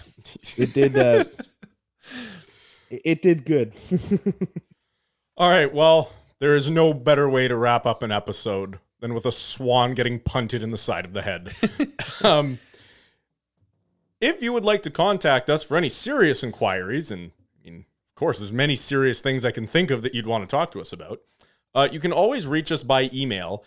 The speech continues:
Speaker 2: at vancouverboyshockey at gmail dot com. Alternatively, you can find us on Instagram, TikTok, Twitch, and YouTube,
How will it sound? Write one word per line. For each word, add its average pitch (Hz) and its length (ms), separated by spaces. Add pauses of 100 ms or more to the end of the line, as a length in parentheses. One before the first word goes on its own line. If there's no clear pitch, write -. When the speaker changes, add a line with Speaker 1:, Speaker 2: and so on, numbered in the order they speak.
(200)
Speaker 2:
at 113 140
vancouverboyshockey 131 1200
at 98 180
gmail 104 380
dot 92 220
com. 104 320 (320)
Alternatively, 147 720
you 104 140
can 123 140
find 135 220
us 120 120
on 113 120
Instagram, 110 560
TikTok, - 480
Twitch, - 360
and 117 160
YouTube, 120 380